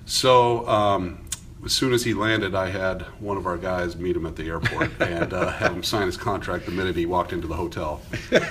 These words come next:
Speaker 1: So
Speaker 2: This is
Speaker 1: just to
Speaker 2: smart,
Speaker 1: make sure
Speaker 2: right?
Speaker 1: we had him, and, uh, he ended up having a beer with him and, and coming back and, and saying we, we, we ended up getting a great guy here. So I like a guy that's, you know, that stands by his word and wanted to be here.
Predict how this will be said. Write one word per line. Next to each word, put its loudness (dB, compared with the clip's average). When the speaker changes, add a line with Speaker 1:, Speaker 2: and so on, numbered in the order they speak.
Speaker 1:
So 4
Speaker 2:
This -2
is -4
Speaker 1:
just 8
to 8
Speaker 2:
smart, 10
Speaker 1:
make -2
sure 8
Speaker 2:
right? 6
Speaker 1:
we 6
had 8
him, 0
and, 2
uh, 4
he -2
ended 4
up 2
having 2
a 0
beer 2
with 0
him 0
and, 0
and -2
coming -2
back 2
and, 0
and -2
saying -2
we, -6
we, -6
we -4
ended -2
up -4
getting -4
a -4
great -2
guy -4
here. -12
So -2
I 6
like 4
a -2
guy 4
that's, -4
you -6
know, -2
that -12
stands 4
by 6
his 4
word 4
and 0
wanted 2
to -2
be 0
here. -6